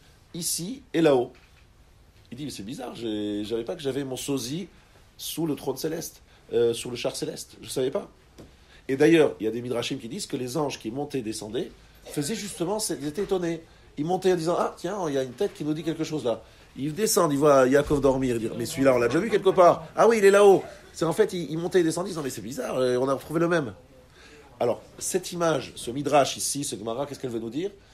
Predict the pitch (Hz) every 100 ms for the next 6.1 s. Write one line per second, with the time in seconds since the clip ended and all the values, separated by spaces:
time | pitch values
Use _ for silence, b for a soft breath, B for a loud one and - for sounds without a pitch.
0 | b b 127 143 156 143 143 120 120 110
1 | 113 156 233 - _ b b b b _
2 | - - - - - - - - _ -
3 | 135 123 135 151 156 156 156 - 143 110
4 | - - - _ b b b b - -
5 | 120 143 175 - - 156 147 151 139 120
6 | 92